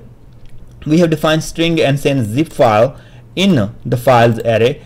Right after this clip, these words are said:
so it is going to read one file name at a time, and then inside, uh, the for each loop we are saying that we are using this class, uh, system dot I O dot compression dot zip archive, that, uh,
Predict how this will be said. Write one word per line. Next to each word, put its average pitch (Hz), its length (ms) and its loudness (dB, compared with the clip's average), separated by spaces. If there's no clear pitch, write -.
so 131 340 2
it 143 160 -6
is 143 120 -2
going 143 180 0
to 143 100 -4
read 135 220 0
one 131 480 0
file 123 320 4
name 123 300 -2
at 113 100 -4
a 117 80 2
time, 113 380 -4
and 143 140 0
then 151 160 4
inside, 165 540 2
uh, 120 140 2
the 131 120 -6
for 160 260 0
each 165 180 0
loop 127 240 -2
we 127 140 0
are 131 60 2
saying 127 360 -2
that 135 220 -2
we 147 140 2
are 139 40 2
using 127 340 -2
this 127 180 -4
class, 127 480 2
uh, 107 80 0
system 127 380 -4
dot 117 180 2
I 117 160 2
O 120 40 4
dot 110 260 -2
compression 120 560 -2
dot 110 160 2
zip 101 380 -6
archive, 110 800 -2
that, 127 300 4
uh, 131 100 0